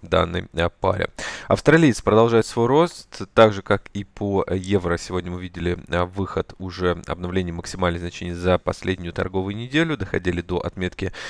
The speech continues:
ноль семьдесят девять восемьдесят девять, но дальше уже пошли вновь в коррекцию, э, на порядка шестидесяти, а, пунктов. Если австралийцу удастся удержаться выше отметки семьдесят девять тридцать шесть, то, а, тенденция на укрепление сохранится, и, собственно, дальше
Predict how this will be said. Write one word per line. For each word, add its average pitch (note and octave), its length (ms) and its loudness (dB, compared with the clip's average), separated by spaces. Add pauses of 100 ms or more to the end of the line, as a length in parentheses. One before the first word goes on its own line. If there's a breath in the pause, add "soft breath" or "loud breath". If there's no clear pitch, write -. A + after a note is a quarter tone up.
(140)
ноль G2+ 300 4
семьдесят F#2+ 440 -6
девять F#2+ 320 -2
восемьдесят G#2 480 -4
девять, C#3+ 320 0
но A#2 160 -4
дальше F#2+ 320 2
уже F2+ 180 -6
пошли - 320 -6
вновь F2 240 -6 (240)
в - 220 -14
коррекцию, G2 720 2
э, F2 80 -2
на F2 260 -2
порядка F2+ 420 -2
шестидесяти, F2 640 -8 (320 loud breath)
а, F2+ 200 2
пунктов. F#2 440 -8
Если A2+ 280 2
австралийцу G2+ 500 -2
удастся F#2+ 360 0
удержаться F2+ 460 -4
выше F#2 220 -6
отметки F2+ 320 -8
семьдесят - 500 -6 (240)
девять F#2 360 -2
тридцать F#2 320 -6
шесть, E3+ 500 -2
то, B2 360 2
а, F2 140 2
тенденция F#2 540 -4
на F2+ 180 0
укрепление F2 540 -8
сохранится, B2 640 -2
и, F#2 180 0
собственно, F#2 400 -12
дальше F2+ 380 -2